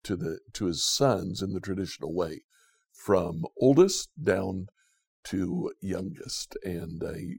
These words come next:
introduces all his sons, and the Lord says, "No, it's not them." Samuel says, "Well, who else is there?" And Jesse says, "Well, there's the runt of the litter. Uh, my youngest son is out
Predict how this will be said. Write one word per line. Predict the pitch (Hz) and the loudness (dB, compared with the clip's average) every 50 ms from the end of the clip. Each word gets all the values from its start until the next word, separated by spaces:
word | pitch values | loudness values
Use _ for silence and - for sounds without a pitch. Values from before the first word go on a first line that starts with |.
| - - _ _ - | -12 -16 _ _ -8
introduces | - 107 107 104 104 110 110 - 101 - 107 | -4 -2 -2 -2 -2 -2 -2 -4 -4 0 4
all | 104 104 98 | 4 4 4
his | 90 - | 2 0
sons, | - - 120 123 123 - - - - | 0 0 2 0 0 -2 -4 -8 -10
and | - - | -8 -4
the | 104 107 | 0 0
Lord | 110 113 98 | 0 0 0
says, | - 101 104 98 101 | -2 -4 -6 -6 -6
"No, | - - 110 | -6 -4 -4
it's | - - - | -4 -6 -6
not | - - - - | -8 -8 -6 -4
them." | - 71 - - - - _ _ _ _ _ _ _ _ _ _ _ _ _ _ _ | -2 -2 -2 -2 -4 -8 _ _ _ _ _ _ _ _ _ _ _ _ _ _ _
Samuel | - - - 151 143 147 151 151 147 139 131 | -2 2 6 8 10 10 10 8 8 6 6
says, | - - 156 143 139 135 131 127 | 6 6 8 8 8 8 6 4
"Well, | 120 135 139 135 131 135 - - 131 117 - - | 6 6 8 8 6 4 2 -2 -6 -6 -6 -4
who | - 139 135 131 | -2 2 4 6
else | 135 123 120 117 - 127 | 6 6 4 2 0 0
is | 131 147 151 143 - | 0 0 0 -4 -6
there?" | - 85 87 92 101 107 120 | -6 -6 -4 -4 -4 -2 -2
And | 113 98 95 | -4 -4 -4
Jesse | 92 95 101 101 101 - - - | -4 -2 -2 -2 -2 -2 -4 -6
says, | 98 - - 95 95 92 87 | -6 -4 -4 -4 -4 -4 -4
"Well, | 87 90 104 123 | -2 -2 -2 0
there's | 117 110 - 101 98 101 | 0 -2 -2 -4 -4 -2
the | 110 101 | -2 -2
runt | 92 98 107 107 107 113 113 - | 0 2 2 2 2 2 0 0
of | - 110 104 | -2 0 0
the | - 117 | 2 2
litter. | 127 160 87 73 - - - _ _ _ _ _ _ _ _ _ _ - | 2 4 2 2 0 -2 -6 _ _ _ _ _ _ _ _ _ _ -8
Uh, | 101 98 90 87 87 - - | -6 -6 -4 -6 -6 -8 -8
my | - 107 107 104 104 101 | -4 0 2 2 2 2
youngest | 98 95 95 92 98 104 117 123 113 107 104 - - - | 2 0 -2 -2 -2 -2 -2 -2 -2 -2 -2 -2 -2 -4
son | - - - - 98 101 101 | -4 -4 -4 -4 -6 -6 -6
is | 101 95 95 | -6 -4 -2
out | 98 95 95 - | -2 -2 -4 -4